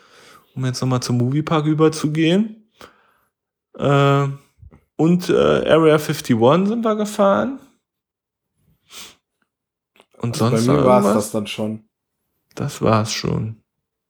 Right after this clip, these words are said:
Speaker 2: Ich bin ja nicht so der große Attraktionsfahrer mehr. Bei mir hat sich der Fokus ja gewandelt.
Speaker 1: Auf die Hotels.
Speaker 2: Ja, ich bin mehr so der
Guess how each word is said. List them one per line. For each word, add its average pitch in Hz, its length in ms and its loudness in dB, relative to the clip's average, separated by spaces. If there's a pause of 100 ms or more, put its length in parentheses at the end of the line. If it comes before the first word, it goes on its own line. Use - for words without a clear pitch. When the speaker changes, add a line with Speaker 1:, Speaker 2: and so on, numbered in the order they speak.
(1000)
Speaker 2:
Ich - 180 -8
bin 123 140 2
ja 107 120 2
nicht 101 140 -2
so 107 100 -6
der 107 140 2
große 113 360 0
Attraktionsfahrer 107 1000 -2
mehr. 110 200 2
Bei 107 120 -2
mir 113 160 2
hat 110 100 -2
sich - 120 -14
der 110 100 0
Fokus 123 440 0
ja 104 100 2
gewandelt. 107 720 0 (440)
Speaker 1:
Auf 113 160 -2
die 117 160 -2
Hotels. 120 880 0 (480)
Speaker 2:
Ja, 101 360 -2
ich - 140 -20
bin 110 180 0
mehr 113 180 2
so 110 140 -2
der 107 340 0